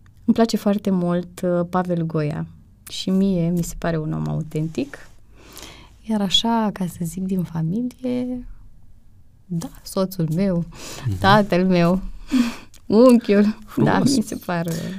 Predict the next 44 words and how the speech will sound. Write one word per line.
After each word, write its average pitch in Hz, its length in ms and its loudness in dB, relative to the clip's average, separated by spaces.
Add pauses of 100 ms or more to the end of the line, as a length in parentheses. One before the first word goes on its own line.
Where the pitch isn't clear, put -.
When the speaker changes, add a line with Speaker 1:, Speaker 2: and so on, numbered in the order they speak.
Speaker 2:
Unora, 127 680 8
Speaker 1:
autentici. 117 340 0
Speaker 2:
unul 123 280 6
dintre, 123 300 4 (440)
unora 104 460 0
dintre 98 220 0
invitații - 800 -2
mei 98 240 -2
le-a 104 120 0
fost 104 180 -2
foarte 120 480 -2
greu 90 440 -2
să 82 280 -4 (160)
găsească 85 480 -4
un 87 180 -6
om 87 200 -8
autentic 95 520 -4
și - 120 -8
uite 113 200 0
că 113 340 -2
ție - 160 0
nu 113 80 0
ți-a 110 140 -2
fost 107 200 -4
deloc. 104 240 -2 (500)
E 104 60 -2
o 104 120 -4
paletă 101 360 0
largă 101 340 2
de 92 100 -2
oameni 95 340 0 (340)
din 101 160 2
viața 104 300 4
ta 101 160 0
care 98 480 -2 (220)
cu - 60 -2
adevărat 98 400 2 (460)
au 92 180 -2
dat 92 180 2
pe - 100 -4
față 87 280 -4
autenticitate. 82 720 -6
Ești 95 120 -2
binecuvântată? 92 640 -4